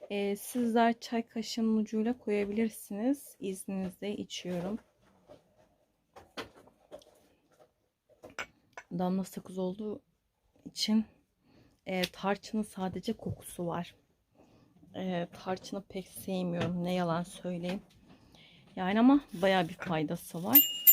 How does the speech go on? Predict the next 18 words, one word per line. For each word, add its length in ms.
Yapma 340
anneciğim. 520
Toprağın 360
bisikleti 560
burada. 380
O 100
eve 200
getirdi. 600
Ay. 240
Babaannesini 600
de 120
bırakmadı 540
Kaan'da. 600
Bisikletini 580
ilk 180
aldığımız 440
gün, 240
e, 220